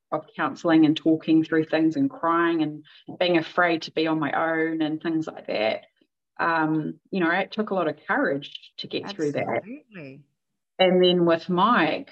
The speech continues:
Speaker 1: you know, I think I had a period, he passed away in, at the end of August.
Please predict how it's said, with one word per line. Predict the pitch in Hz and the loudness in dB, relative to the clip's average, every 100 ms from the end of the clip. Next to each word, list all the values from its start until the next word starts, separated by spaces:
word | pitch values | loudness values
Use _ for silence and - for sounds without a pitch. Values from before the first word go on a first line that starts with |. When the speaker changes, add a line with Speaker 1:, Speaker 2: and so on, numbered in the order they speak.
| _ | _
Speaker 1:
you | - 170 | -6 -2
know, | |
I | 165 170 110 170 | 0 0 0 -2
think | 185 208 196 | -4 -4 -2
I | 180 | -2
had | 180 170 160 - _ _ _ _ _ | -2 -4 -6 -8 _ _ _ _ _
a | 165 | -8
period, | 170 - 185 185 180 175 | -6 -2 0 2 0 -2
he | 202 | -4
passed | 196 - 185 190 | -4 -2 -4 -2
away | 220 190 | -2 0
in, | 165 156 - - | 0 -2 -6 -6
at | 156 | -4
the | 165 | -2
end | 180 | -2
of | 196 | 0
August. | 160 156 156 - | 0 0 -2 -6